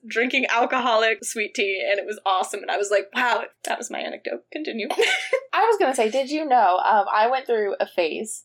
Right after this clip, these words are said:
Speaker 2: that may or may not have lasted several years in college where my favorite drink was Fireball. And I had a summer where I was spiking Arizona <laughs> green tea with Fireball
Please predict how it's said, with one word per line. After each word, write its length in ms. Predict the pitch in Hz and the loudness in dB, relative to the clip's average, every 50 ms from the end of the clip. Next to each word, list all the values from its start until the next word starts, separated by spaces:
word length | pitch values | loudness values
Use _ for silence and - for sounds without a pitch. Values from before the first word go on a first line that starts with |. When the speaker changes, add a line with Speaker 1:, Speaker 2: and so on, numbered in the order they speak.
| - | -4
Speaker 2:
that 100 | 196 160 | -2 0
may 180 | 226 226 226 226 | 2 4 4 4
or 80 | 220 214 | 4 4
may 140 | 208 202 | 2 2
not 120 | 196 180 165 | 4 4 4
have 120 | 165 165 | 4 2
lasted 320 | 160 156 160 - - 185 180 | 2 0 0 -2 -4 -6 -4
several 260 | 196 185 180 180 180 | -4 -2 -2 -2 -2
years 280 | 170 165 165 165 - | -2 -2 -4 -4 -4
in 80 | 180 180 | -6 -2
college 400 | 240 285 302 277 247 214 214 - | 0 2 4 4 4 4 2 2
where 260 | - 196 190 180 165 196 | 2 2 4 2 2 2
my 200 | 190 180 185 208 | 2 2 2 2
favorite 300 | 214 208 202 190 - - | 2 0 0 0 0 0
drink 280 | 185 175 165 170 - - | 0 0 0 -2 -8 -6
was 220 | 165 170 170 - | -6 -6 -4 0
Fireball. 540 | - 247 240 208 190 175 - - - - _ - | 2 4 4 4 4 2 2 0 0 -2 _ -2
And 80 | 220 214 196 | 0 2 2
I 360 | 202 214 226 240 247 240 - _ | 2 2 2 0 0 -2 -8 _
had 220 | - 262 247 240 | -4 0 2 2
a 80 | 247 254 | 2 0
summer 580 | - - 240 220 208 175 165 175 190 226 247 _ - | 0 2 2 2 2 2 2 0 0 -2 -6 _ -2
where 180 | - 190 - | 0 2 2
I 200 | - - 202 190 | 4 4 2 2
was 180 | 190 196 196 - | 2 0 -4 -6
spiking 640 | - - 196 190 202 202 - 220 220 220 233 226 _ - | -4 -2 0 0 0 0 -4 -4 -4 -4 -6 -8 _ -2
Arizona 400 | 220 214 208 208 220 214 - - - - 381 | 0 2 4 2 2 2 0 0 0 2 2
<laughs> 220 | 440 392 311 - - | 2 2 2 0 2
green 300 | 370 440 539 539 415 381 | 2 2 2 2 0 0
tea 420 | - - 349 285 330 403 427 - - - - - - - - | 0 0 2 4 4 2 2 0 -2 -10 -10 -10 -6 -2 0
with 120 | 392 - | 0 0
Fireball 840 | - - - - 247 - 294 311 311 302 277 302 302 302 311 330 | 0 -4 -2 0 2 4 4 6 4 4 4 4 4 6 4 4